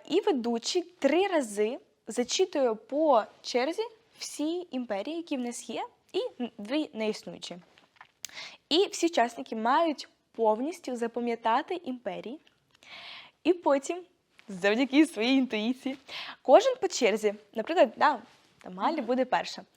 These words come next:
Speaker 1: І вона каже: "Окей, я думаю, що квіточка — це Петя". І Петя такий:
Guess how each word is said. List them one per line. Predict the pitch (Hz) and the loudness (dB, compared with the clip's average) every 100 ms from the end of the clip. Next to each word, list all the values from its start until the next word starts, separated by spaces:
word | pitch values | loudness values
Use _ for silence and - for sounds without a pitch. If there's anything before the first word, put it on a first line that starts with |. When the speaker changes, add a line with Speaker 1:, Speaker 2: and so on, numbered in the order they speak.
| - - - | -20 -20 0
Speaker 1:
І | |
вона | 247 349 | 4 6
каже: | 277 226 196 - - | 6 2 0 -8 0
"Окей, | 240 262 285 208 196 | 0 2 2 2 2
я | 220 247 349 | 4 6 6
думаю, | 302 262 269 320 359 349 | 4 2 0 -2 -4 -8
що | - - 226 | -10 -6 -6
квіточка — | 214 - 214 269 339 330 - 240 | -6 -6 -4 -2 -2 -4 -4 -6
це | - - 226 254 285 294 294 - _ _ _ _ _ | -6 -2 2 2 4 2 0 -4 _ _ _ _ _
Петя". | 285 262 220 165 175 _ _ _ - | 4 6 4 -2 -6 _ _ _ -12
І | 220 | -6
Петя | 240 190 | -6 -8
такий: | 196 - 175 | -10 -12 -14